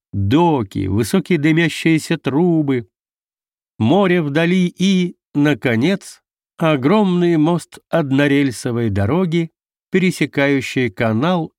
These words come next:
и соединяющий Фолькстон с Булонью. Но вот появились первые небольшие клочья облаков, и вскоре плотная заоблачная завеса совсем скрыла землю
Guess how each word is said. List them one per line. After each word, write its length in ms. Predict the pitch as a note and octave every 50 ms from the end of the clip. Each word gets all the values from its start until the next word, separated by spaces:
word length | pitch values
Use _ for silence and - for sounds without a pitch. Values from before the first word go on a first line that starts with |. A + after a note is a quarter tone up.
| _
и 140 | - F#3+ F#3+
соединяющий 1080 | E3+ - - F3 E3 D3+ C3+ C#3+ C#3+ D3+ E3+ F3 D#3+ D#3 D3 - - - - D3 C#3 C3
Фолькстон 680 | G#2+ - - E3+ F3 D#3+ C#3+ - - - - D3+ C#3+ C3+
с 80 | A#2+
Булонью. 680 | A#2 A2+ A#2+ B2+ A#2+ A#2 A2+ A2 G2+ F#2 E2+ E2+ D2+ - _ _ _ _ _ _ _ _ _ _ _ _ _ _ _ _ _ _ _ _ _ _ _ _ _ _
Но 160 | - C3+ C#3 C3
вот 260 | C3+ C3 A2 - -
появились 580 | - B2 A#2+ A#2+ A#2 A2+ A#2 G#2+ G2+ G2+ - -
первые 440 | - C#3 C#3 C3+ G#2+ G#2 G#2+ G#2 G2+
небольшие 560 | G#2 A2 G2+ A2 A2 G2 - B2+ A2+ G#2+ G2+
клочья 440 | - B2+ B2 A#2 G#2 - - A2+ A2
облаков, 560 | G#2 A2+ A#2+ B2 - F#3+ F3+ - - _ _ _ _ _ _ _ _ _
и 160 | - D#3 C#3+ C3
вскоре 420 | A#2 - - - D#3+ D3+ C#3 C3+
плотная 680 | - - D#3+ F3+ F3+ - _ _ _ G2 F#2 F2+ F2 F2
заоблачная 840 | D#2 G2+ C3 F3 F#3+ D#3 E3 D#3+ D3+ - - - C#3+ C#3 C#3 C3+
завеса 540 | A#2+ A2 A#2+ A#2 B2 D3+ D#3 - - - B2+
совсем 680 | A2 - - B2+ A2+ G#2+ G2+ - - - G#3 G#3+ F#3+ F3
скрыла 560 | - - - - - - D3+ D3 C#3 C3+ C3
землю 640 | B2 G#2 G2 G#2+ C3 C3 A#2 G#2+ A2 A2 A2 -